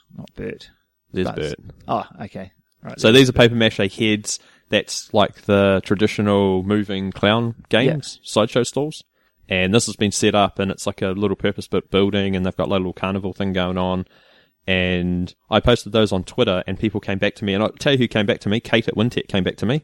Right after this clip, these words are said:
Speaker 1: Yeah.
Speaker 2: She's from down those ways. I remember going there when I was a kid, twenty years ago, it looks exactly the same.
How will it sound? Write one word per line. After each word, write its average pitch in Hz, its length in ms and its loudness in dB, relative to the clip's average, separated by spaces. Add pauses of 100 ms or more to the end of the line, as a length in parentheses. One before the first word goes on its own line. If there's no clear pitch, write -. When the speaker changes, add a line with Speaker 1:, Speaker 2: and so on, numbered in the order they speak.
(120)
Speaker 1:
Yeah. 127 120 -2 (120)
Speaker 2:
She's - 200 -4
from 98 140 -2
down 98 160 4
those 98 200 0
ways. 147 280 -4 (640)
I 98 60 4
remember 107 480 2
going 101 340 2
there 95 420 0 (140)
when 95 160 0
I 95 80 4
was 95 160 0
a - 40 -8
kid, 90 400 -4 (160)
twenty 113 240 2
years 101 220 4
ago, 87 420 2 (400)
it 92 60 -2
looks 101 140 0
exactly 98 360 2
the 85 80 -6
same. 78 300 -6